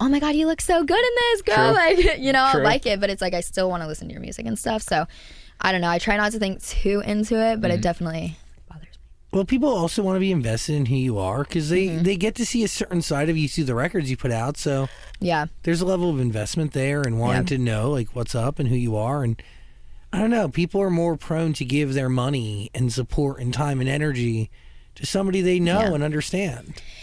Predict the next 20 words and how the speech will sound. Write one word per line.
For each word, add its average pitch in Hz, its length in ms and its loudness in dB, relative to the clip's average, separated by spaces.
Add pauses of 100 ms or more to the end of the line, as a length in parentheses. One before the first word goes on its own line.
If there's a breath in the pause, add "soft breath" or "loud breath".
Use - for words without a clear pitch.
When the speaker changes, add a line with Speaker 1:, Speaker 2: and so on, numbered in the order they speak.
(160 loud breath)
Speaker 1:
Yeah, 202 220 4
and 190 140 0
that's 202 180 0
the 240 120 2
thing, 190 240 0
too, 196 100 2
is, 180 180 2
like, 170 200 0
you 180 80 2
have 175 140 0
to 185 60 -4
find 175 300 -2
balance 165 380 -2
between, 160 500 -4
like, 160 300 -6 (1600 soft breath)
you 202 160 2
know, 165 300 2 (540)
being, 190 260 2 (540)
being 190 240 4
online. 170 640 0